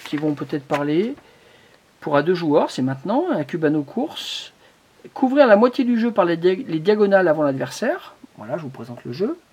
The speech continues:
Le tas est composé uniquement de cubes. Les barrettes restent sur le damier. Chaque joueur prend un cube qui devient son dé.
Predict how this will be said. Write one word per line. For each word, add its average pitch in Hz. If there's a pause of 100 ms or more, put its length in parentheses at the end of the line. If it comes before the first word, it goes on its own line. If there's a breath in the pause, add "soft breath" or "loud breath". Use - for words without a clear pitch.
(1500 soft breath)
Le 170
tas 269
est 165 (300)
composé 240
uniquement 220
de 196
cubes. 254 (160)
Les 175
barrettes 214
restent 185
sur 185
le 165
damier. 147 (880 soft breath)
Chaque 277
joueur 247
prend 208
un 214
cube 220
qui 175
devient 170
son 156
dé. 147